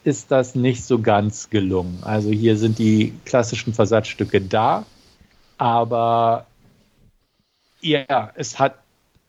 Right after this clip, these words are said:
nicht so funktioniert wie in seinen vorherigen Filmen, die ich sehr geschätzt habe. Und, ähm, wie gesagt, übernatürliches Element oder auch nicht. Und na klar, Rebellion und halt die üblichen Klischees von solchen Schulen,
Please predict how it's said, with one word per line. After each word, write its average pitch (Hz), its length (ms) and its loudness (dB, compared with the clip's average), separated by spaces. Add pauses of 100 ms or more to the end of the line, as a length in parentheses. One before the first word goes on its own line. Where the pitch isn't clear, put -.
(220)
nicht 131 240 -2
so 127 480 0 (100)
funktioniert 117 760 -2
wie 107 80 2
in 104 100 0
seinen 101 200 2
vorherigen 104 360 2
Filmen, 101 220 -2
die 98 80 0
ich 95 80 -6
sehr 98 320 0 (180)
geschätzt 117 500 -2
habe. 87 220 -6 (520)
Und, 113 520 0
ähm, 110 460 0
wie 131 160 2
gesagt, 110 360 0 (120)
übernatürliches 127 680 0
Element 117 580 0
oder 107 240 2
auch 95 180 -4
nicht. 156 480 -2
Und 113 480 -2
na 135 220 0
klar, 110 380 0
Rebellion 117 1000 -2
und 117 280 -4 (380)
halt 127 140 0
die 123 80 -2
üblichen 120 320 0
Klischees 113 440 0
von 123 200 0
solchen 113 320 2
Schulen, 117 520 0